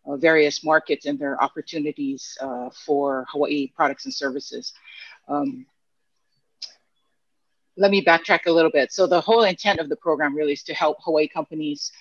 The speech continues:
um, who are interested in exporting to begin exporting, or for those companies who are already exporting, uh, to continue to, uh, look at other markets or introduce new products into markets they might already be in. So,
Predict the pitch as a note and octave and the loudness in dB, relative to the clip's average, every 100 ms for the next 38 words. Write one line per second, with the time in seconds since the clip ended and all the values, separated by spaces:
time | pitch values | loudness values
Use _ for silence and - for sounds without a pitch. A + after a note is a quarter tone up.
0 | - _ D3+ D3 C#3+ C#3 C#3+ - F#3 D#3 | -20 _ 0 2 2 -2 -6 -4 0 2
1 | D#3 D#3 E3 F3 - F3 D#3+ D3+ C3+ D#3 | 2 0 -4 -4 -2 0 2 0 0 -2
2 | - D#3 D#3+ D#3 D#3+ - - - _ - | -2 0 0 0 -4 -10 -20 -20 _ -6
3 | - E3+ F#3 G3+ - F#3+ F#3+ G#3 F3+ D3 | -4 0 2 2 0 0 2 2 2 2
4 | - D3+ D#3 D#3+ - D3+ D3+ D#3 - D3+ | 2 0 2 0 -4 -8 -6 -6 -6 -2
5 | C#3+ C3+ - D3 E3+ D#3+ C#3+ A#2+ C#3 - | 2 2 2 4 6 4 2 0 -2 -6
6 | C#3 C3+ C3+ C3 _ - _ - C#3+ C3+ | -6 -4 -4 -4 _ -20 _ 0 2 2
7 | C3 C3+ - D#3 D3 C#3 E3 C#3 - E3 | -2 -4 -4 -2 -2 -4 -6 -6 -4 -2
8 | D#3+ D3 D3 - D3 C#3 C3+ C3 C3+ C3 | 0 0 -2 -4 -2 0 -2 -2 -4 -4
9 | A#2+ D#3+ E3 C#3 D3+ C#3 C#3+ D3 - D3 | -2 -2 -2 0 0 0 2 0 0 -2
10 | - - - - - - D3+ D3 - D3+ | -2 -10 -10 -6 -8 -8 -8 -8 -6 -8
11 | D3 D3+ D3 D3 - D3 C#3+ D#3 C3 D3 | -2 0 0 -2 -6 -8 -6 -6 -6 -4
12 | C#3 C#3+ - C3+ C3+ C3 C3+ C#3+ C#3 C3+ | -6 -6 -12 -8 -4 -4 -6 -6 -6 -6
13 | C#3 D3 C#3 C#3 D3+ C3+ | -6 -4 -6 -4 -2 -2